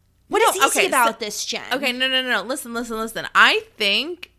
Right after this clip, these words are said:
Speaker 2: that Jen is insinuating that Dawson is in love with Joey and he only lusts after Jen.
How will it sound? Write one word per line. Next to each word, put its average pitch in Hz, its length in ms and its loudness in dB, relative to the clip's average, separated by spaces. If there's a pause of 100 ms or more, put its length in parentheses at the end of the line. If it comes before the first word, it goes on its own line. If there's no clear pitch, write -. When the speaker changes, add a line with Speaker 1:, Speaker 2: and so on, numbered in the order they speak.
(180)
Speaker 2:
that 214 320 0
Jen 185 580 -4
is 214 260 -6
insinuating 180 1120 -6 (380)
that 190 300 0
Dawson 214 640 0
is 208 200 -6
in 185 300 -6
love 190 300 2
with 185 260 -8
Joey 185 640 -2
and 185 160 -6
he 214 380 -12
only 196 300 -8
lusts 180 920 -4
after 175 520 2
Jen. 156 580 -8